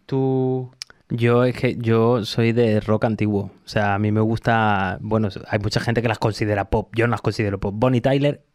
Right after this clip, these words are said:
Speaker 2: Tina Turner y Meat Loaf, Bat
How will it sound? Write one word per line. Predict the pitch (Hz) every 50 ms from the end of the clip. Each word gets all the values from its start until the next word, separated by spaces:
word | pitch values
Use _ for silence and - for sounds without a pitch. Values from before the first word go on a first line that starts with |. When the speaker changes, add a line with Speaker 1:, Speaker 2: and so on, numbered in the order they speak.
| _ - - -
Speaker 2:
Tina | 143 135 120 113
Turner | - 120 127 135 139 143 156 - - - - - - - - - _
y | 139 127 123 120
Meat | 117 127 135 127 -
Loaf, | 120 120 123 131 - - - _ _ _ _ _ _ _ _ _ _ _ _ _
Bat | - 117 123 127 - -